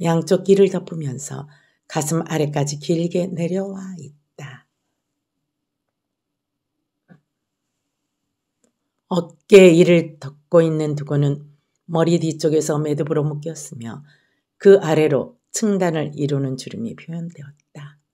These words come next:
두건을 쓴 지장보살상은 중국 당대에 번역된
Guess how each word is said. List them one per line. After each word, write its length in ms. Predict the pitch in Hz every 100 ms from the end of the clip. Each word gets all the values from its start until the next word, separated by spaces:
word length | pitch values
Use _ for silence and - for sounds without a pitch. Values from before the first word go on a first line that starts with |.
| _ _ _ _ _ _ _ -
두건을 400 | 165 180 170 165
쓴 360 | 160 156 147
지장보살상은 1400 | - 156 170 170 170 165 - 151 151 160 151 143 135 98 - _ _ _ _ _
중국 760 | - 165 156 170 151 151 - -
당대에 600 | 120 139 147 151 147 147
번역된 680 | 139 139 135 143 131 -